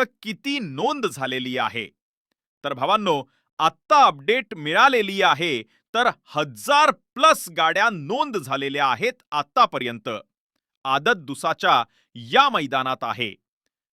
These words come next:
आणि लाईव्ह लोटस उद्या काढणार आहेत. खरं तर पॅम्पलेटमध्ये आजची तारीख दिली होती,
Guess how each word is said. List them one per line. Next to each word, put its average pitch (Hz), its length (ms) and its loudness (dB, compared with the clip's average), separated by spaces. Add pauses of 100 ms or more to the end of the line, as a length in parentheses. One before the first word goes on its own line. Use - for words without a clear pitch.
आणि 240 260 2
लाईव्ह 208 480 0
लोटस 180 560 0 (160)
उद्या 190 340 2
काढणार 143 460 -2
आहेत. 113 280 -2 (800)
खरं 180 260 0
तर 165 220 4 (320)
पॅम्पलेटमध्ये 202 920 0 (140)
आजची 170 480 0
तारीख 185 420 0
दिली 147 240 -6
होती, 156 500 -6